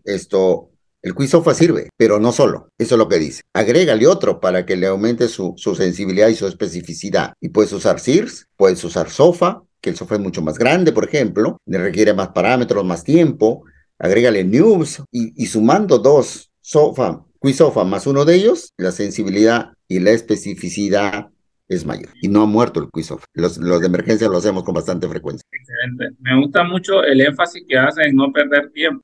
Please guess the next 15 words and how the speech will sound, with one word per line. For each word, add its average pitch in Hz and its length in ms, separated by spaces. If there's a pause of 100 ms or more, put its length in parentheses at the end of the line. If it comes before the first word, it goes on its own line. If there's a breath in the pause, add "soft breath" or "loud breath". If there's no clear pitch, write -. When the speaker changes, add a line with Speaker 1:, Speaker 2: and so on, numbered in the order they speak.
Speaker 2:
en, 127 480
en 127 260
que 120 120
explica 151 640
que, 147 100
to-, 117 340
que 120 80
se 120 140
puede 135 320
poner 147 440
amina 135 340
vasoactiva 139 680
por 120 180
vía 131 200
periférica 139 760